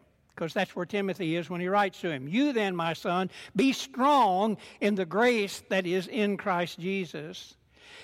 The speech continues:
And the things you have heard me say in the presence of many witnesses,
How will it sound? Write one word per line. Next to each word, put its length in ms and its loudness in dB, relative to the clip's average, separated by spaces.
And 160 2
the 80 2
things 360 0
you 100 2
have 100 0
heard 340 2
me 140 0
say 400 2
in 240 -2
the 80 -4
presence 500 -2
of 100 -2
many 380 0
witnesses, 760 -2